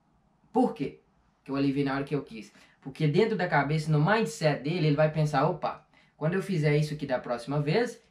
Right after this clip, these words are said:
eu vou ter a minha recompensa, tá bom? Ou seja,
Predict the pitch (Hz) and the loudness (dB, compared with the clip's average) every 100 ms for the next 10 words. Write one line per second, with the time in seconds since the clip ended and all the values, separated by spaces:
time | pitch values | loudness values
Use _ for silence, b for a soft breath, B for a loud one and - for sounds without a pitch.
0 | _ 131 131 131 135 135 135 117 110 110 | _ -12 -8 -8 -6 -4 -4 -6 -10 -12
1 | 101 123 120 - - _ _ _ 104 98 | -12 -12 -14 -18 -20 _ _ _ -12 -8
2 | 127 151 B B B - 151 - 135 120 | -6 -8 B B B 0 0 0 -4 -4